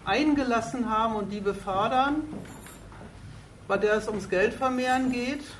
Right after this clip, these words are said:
Davon leben sie entweder prächtig oder nicht so prächtig. Aber wie sie davon leben, das war ja der Hinweis vorhin mit der Konkurrenz, ist nicht einfach eine Wirkung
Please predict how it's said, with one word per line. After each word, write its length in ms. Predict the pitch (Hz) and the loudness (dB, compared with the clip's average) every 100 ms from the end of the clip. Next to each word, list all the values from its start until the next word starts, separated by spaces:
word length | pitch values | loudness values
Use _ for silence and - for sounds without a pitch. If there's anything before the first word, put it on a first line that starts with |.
| - - 185 | -12 -10 -2
Davon 320 | 208 220 214 | 0 2 2
leben 320 | 214 262 262 | 2 2 0
sie 140 | 233 202 | 0 0
entweder 420 | 226 254 247 226 | 0 0 0 0
prächtig 560 | - 208 247 - 247 220 | 0 -2 -2 -4 -6 -2
oder 220 | 196 202 | 0 0
nicht 240 | 214 269 | 0 -2
so 140 | - 254 - | -4 -4 -4
prächtig. 460 | 185 180 - 196 254 - - - - - - - - - - - | -4 -4 -6 -6 -6 -12 -16 -18 -18 -18 -18 -18 -18 -14 -12 0
Aber 340 | 202 208 190 | 2 4 2
wie 180 | 240 320 | 4 4
sie 200 | 285 262 | 4 4
davon 400 | 214 208 214 202 | 4 2 0 2
leben, 280 | 196 190 180 | 4 4 4
das 140 | 190 | 0
war 100 | 214 | 0
ja 60 | 220 | 0
der 80 | 226 | 0
Hinweis 440 | 254 262 233 220 - | 0 2 0 0 -2
vorhin 220 | 226 240 | -2 0
mit 120 | 220 | 0
der 100 | 220 | -2
Konkurrenz, 760 | - 226 226 196 208 208 - - | -2 -2 0 0 0 -2 -6 -10
ist 220 | - - | -6 -2
nicht 220 | 254 - | -2 0
einfach 380 | 220 302 294 202 | 2 4 4 2
eine 320 | 220 220 202 | 0 -2 4
Wirkung 600 | 254 285 277 269 269 269 | 2 4 0 0 0 -4